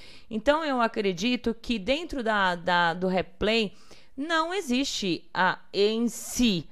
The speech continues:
a de-, degradação. Existe a humilhação, né? A humilhação. Agora, não estou dizendo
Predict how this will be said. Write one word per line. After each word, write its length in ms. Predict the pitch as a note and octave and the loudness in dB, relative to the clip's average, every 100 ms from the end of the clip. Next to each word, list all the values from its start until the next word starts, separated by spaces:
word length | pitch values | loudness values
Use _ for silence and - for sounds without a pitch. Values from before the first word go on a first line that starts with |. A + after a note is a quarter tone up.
| - | -8
a 100 | - | -2
de-, 220 | F#3+ G3 F#3+ | 0 0 -2
degradação. 960 | D#3 E3+ G3 F3 F3+ F3+ G3 - D3 | -4 -4 -2 4 4 4 2 2 0
Existe 600 | E3+ F3 C4 D#4+ - C#4 - | -2 0 2 2 0 -4 -2
a 220 | B3+ C#4 - - | 2 2 0 -8
humilhação, 1300 | - F4 G#4 D4 C#4 D#4 D#4 D#4+ E4 - - D3 C3 - - - | 2 4 4 0 -4 -4 -2 -2 -4 -6 0 0 0 -10 -18 -10
né? 340 | F#3+ G3+ G#3+ A#3+ - - | -6 -2 -2 -4 -12 -10
A 180 | A#3 B3+ | 0 2
humilhação. 720 | C#4 C#4 D4 E4+ E4 - C3+ - - - - | 2 0 -2 -4 -2 -2 -4 -8 -18 -18 -2
Agora, 680 | - D4 F#3+ D3 C3 C3 A#2+ - - - - - - - - - - - - - - - - - | 2 2 4 4 2 -6 -12 -16 -18 -18 -18 -18 -18 -18 -18 -18 -18 -18 -18 -20 -20 -20 -20 -12
não 320 | G#3 A3+ B3 | -4 0 2
estou 400 | B3 - B3 A3 | 0 4 6 6
dizendo 840 | G#3 F#3+ F3+ F3+ F#3+ G#3+ A#3+ D#4+ | 4 2 0 2 4 4 2 0